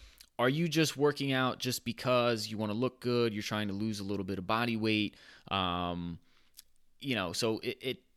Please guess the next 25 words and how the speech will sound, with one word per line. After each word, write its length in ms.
it 180
really 280
just 200
boils 320
down 280
to, 240
do 160
you 120
care 240
more 260
about 340
your 160
performance, 1080
maintaining 600
strength, 500
endurance, 560
intensity 640
during 240
a 40
session, 440
or 540
do 100
you 120
care 300
about 460